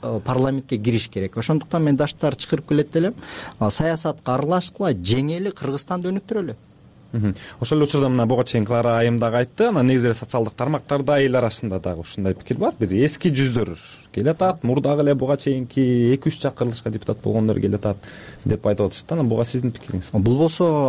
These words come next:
Speaker 1: аларды ким шайлайт? Эл шайлайт да. Ошондуктан эл, эл кимди шайласа, ошол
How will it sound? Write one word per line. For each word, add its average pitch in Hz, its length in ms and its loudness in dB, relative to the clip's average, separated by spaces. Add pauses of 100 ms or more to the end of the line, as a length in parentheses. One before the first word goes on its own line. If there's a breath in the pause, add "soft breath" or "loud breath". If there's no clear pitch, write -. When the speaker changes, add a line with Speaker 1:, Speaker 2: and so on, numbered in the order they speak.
(200)
Speaker 1:
аларды 147 320 0
ким 156 160 -4
шайлайт? 104 380 -4
Эл 185 100 0
шайлайт 117 420 0
да. 87 140 -10 (400 loud breath)
Ошондуктан 135 600 0
эл, 123 560 0 (180)
эл 151 260 4
кимди 147 260 0
шайласа, 131 640 -2
ошол 151 440 -2